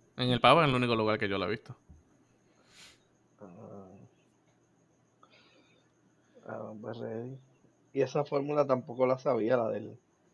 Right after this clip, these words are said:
Speaker 2: trece, trece a quince minutos por libra.
Speaker 1: Ujú.
Speaker 2: Brutal.
Speaker 1: Juice, ¿y tu Thanksgiving?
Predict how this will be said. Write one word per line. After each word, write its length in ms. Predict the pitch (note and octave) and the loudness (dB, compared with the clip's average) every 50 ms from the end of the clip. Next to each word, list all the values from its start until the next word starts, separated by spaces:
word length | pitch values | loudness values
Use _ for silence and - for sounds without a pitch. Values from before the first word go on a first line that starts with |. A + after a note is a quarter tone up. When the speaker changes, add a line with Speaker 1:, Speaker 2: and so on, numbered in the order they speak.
| _ _ _ _ _ _ _ _ | _ _ _ _ _ _ _ _
Speaker 2:
trece, 800 | - A#2+ A#2 B2 B2+ B2+ B2+ - B2+ B2+ B2 A#2+ A#2+ A#2+ A#2+ A2+ G#2+ | -6 0 2 2 2 0 0 2 6 6 8 8 10 8 8 6 4
trece 320 | - A2+ A#2+ B2 A#2+ - C#3+ | 0 2 2 2 2 2 -2
a 100 | B2+ B2 | -2 -2
quince 320 | B2 B2 B2 A#2+ - C#3+ | -2 -6 -6 -6 -6 -6
minutos 360 | B2+ B2 A#2 A2+ A#2 A#2 B2 A#2+ | -4 -4 -4 -6 -6 -6 -8 -8
por 180 | - A#2+ A#2 G2+ | -4 -6 -6 -4
libra. 360 | E2+ F2 G2 G#2 A2+ G#2+ G#2+ _ _ _ _ _ _ _ _ _ _ _ _ | -4 -4 -4 -4 -6 -8 -12 _ _ _ _ _ _ _ _ _ _ _ _
Speaker 1:
Ujú. 200 | - A#2+ A2 A2 - - _ _ _ _ _ _ _ _ _ _ _ _ | -6 -4 -4 -4 -8 -12 _ _ _ _ _ _ _ _ _ _ _ _
Speaker 2:
Brutal. 400 | A#2 A2+ A2+ - - A2+ A2 A#2 B2 C3 - _ _ _ _ _ _ _ _ _ _ _ _ _ _ _ _ _ _ _ _ _ _ _ _ _ _ _ _ _ _ _ _ _ _ _ _ _ _ _ _ _ _ - - - _ _ - | -10 -10 -10 -8 -8 -8 -8 -10 -14 -18 -20 _ _ _ _ _ _ _ _ _ _ _ _ _ _ _ _ _ _ _ _ _ _ _ _ _ _ _ _ _ _ _ _ _ _ _ _ _ _ _ _ _ _ -20 -20 -20 _ _ 2
Speaker 1:
Juice, 300 | C#3+ F3+ G3+ - - - | 4 4 4 4 2 0
¿y 40 | C#3 | 2
tu 160 | C#3 C#3+ C#3+ | 2 4 6
Thanksgiving? 600 | D3 C3+ C3 C3+ - - D3 E3+ F#3+ F#3+ E3 B2+ | 6 6 4 4 0 0 2 2 2 2 0 -2